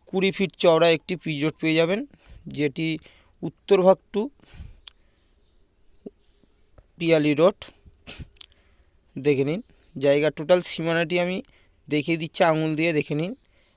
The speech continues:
একদম এখান থেকে স্টার্ট হয়ে গেছে, এই সামনে যে একটি আল দেখতে পাচ্ছেন, ওটি পুকুরের পাড় আছে, ওই পাড় হয়ে ওই একটি কোণ, কোণ হয়ে টোটাল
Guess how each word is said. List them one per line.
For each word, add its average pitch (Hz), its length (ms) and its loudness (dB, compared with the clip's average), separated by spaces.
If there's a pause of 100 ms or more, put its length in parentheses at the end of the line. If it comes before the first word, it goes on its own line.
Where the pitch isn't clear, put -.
(140)
একদম 160 260 -2
এখান 170 300 0
থেকে 170 200 -2
স্টার্ট 156 320 4
হয়ে 165 160 2
গেছে, 226 360 -2 (100)
এই 156 120 -6
সামনে 175 420 0
যে 156 120 -4
একটি 170 220 -4
আল 156 300 2
দেখতে 170 280 -4
পাচ্ছেন, 175 360 -2
ওটি 147 260 -4 (420)
পুকুরের 175 340 -2 (100)
পাড় 170 260 6
আছে, 240 280 0 (520)
ওই 151 180 -2
পাড় 160 280 6
হয়ে 180 120 4
ওই 170 180 2
একটি 170 300 -4
কোণ, 196 300 -2 (240)
কোণ 156 300 -4
হয়ে 165 200 -2
টোটাল 175 400 0